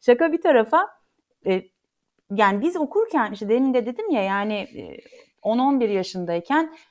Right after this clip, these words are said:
belki işte klasikleri okumaya başlayıp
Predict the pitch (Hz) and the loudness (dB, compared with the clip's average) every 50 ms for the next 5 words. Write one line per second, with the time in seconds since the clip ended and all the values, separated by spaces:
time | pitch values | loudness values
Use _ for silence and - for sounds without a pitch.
0 | _ _ - 208 220 202 185 185 196 190 - - - 214 214 - 214 196 - 208 | _ _ 2 6 6 6 6 6 0 -4 -6 -4 -6 -6 -4 -2 -4 -4 -4 -8
1 | - - 208 190 208 202 190 190 190 180 170 160 156 156 160 160 160 - - - | -6 -4 -2 0 0 -2 -2 -4 -6 -6 -4 -4 -2 0 0 -2 -2 -4 -6 -4
2 | 175 220 254 254 | -4 -4 -4 -6